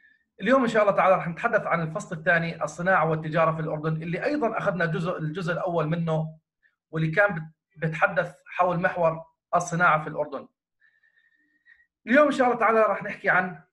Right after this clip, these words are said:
الدرس الثاني الصناعة والتجارة في الأردن.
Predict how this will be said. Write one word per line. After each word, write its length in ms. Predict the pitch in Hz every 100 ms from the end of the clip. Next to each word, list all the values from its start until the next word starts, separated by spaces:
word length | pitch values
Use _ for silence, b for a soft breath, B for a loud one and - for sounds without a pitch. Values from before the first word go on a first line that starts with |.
| _ - 185
الدرس 340 | 165 196 -
الثاني 600 | 160 190 185 180 160 - _ _ _ _ _ -
الصناعة 500 | 175 175 180 170 170
والتجارة 720 | 160 160 165 165 165 - - _ _ _ b b _
في 60 | 190
الأردن. 400 | 175 170 147